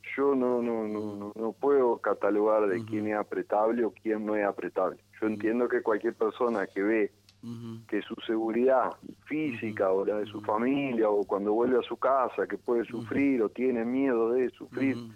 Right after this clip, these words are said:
Speaker 2: sí.
Speaker 1: algún tipo de represalia,
Speaker 2: Ujú.
Speaker 1: obviamente que
Speaker 2: Ujú.
Speaker 1: este es el,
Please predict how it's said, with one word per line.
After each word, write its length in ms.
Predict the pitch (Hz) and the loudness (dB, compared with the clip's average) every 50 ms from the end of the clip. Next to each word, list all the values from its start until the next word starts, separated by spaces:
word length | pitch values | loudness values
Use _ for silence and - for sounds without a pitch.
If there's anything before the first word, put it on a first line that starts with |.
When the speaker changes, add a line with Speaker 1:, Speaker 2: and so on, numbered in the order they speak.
| - | -18
Speaker 2:
sí. 440 | - 117 107 98 101 110 113 113 104 82 | -14 -10 -10 -10 -10 -10 -12 -12 -10 -6
Speaker 1:
algún 340 | 107 107 110 113 127 131 123 | -2 -2 -2 0 0 -2 -2
tipo 420 | - 131 139 139 - - 123 123 123 | 0 0 -2 0 0 0 2 2 2
de 60 | 123 | 2
represalia, 720 | 120 127 131 - 165 160 156 - - 151 160 - 240 208 131 | 2 0 0 0 -2 -2 -2 0 0 0 2 2 2 2 2
Speaker 2:
Ujú. 100 | 113 113 | 2 2
Speaker 1:
obviamente 460 | 110 110 107 107 113 117 - 107 - - | 2 2 2 0 0 -4 -4 -8 -8 -6
que 180 | - 101 95 - _ _ - - | -6 -8 -8 -8 _ _ -20 -18
Speaker 2:
Ujú. 300 | 117 117 113 120 131 139 | -16 -14 -14 -12 -10 -8
Speaker 1:
este 460 | 127 117 - - - 160 139 117 98 92 - - - - - - - - 98 | -8 -8 -6 -4 -2 0 0 0 0 -2 -6 -10 -14 -12 -12 -10 -10 -10 -10
es 80 | 95 101 | -10 -8
el, 240 | 104 104 101 - | -6 -6 -6 -8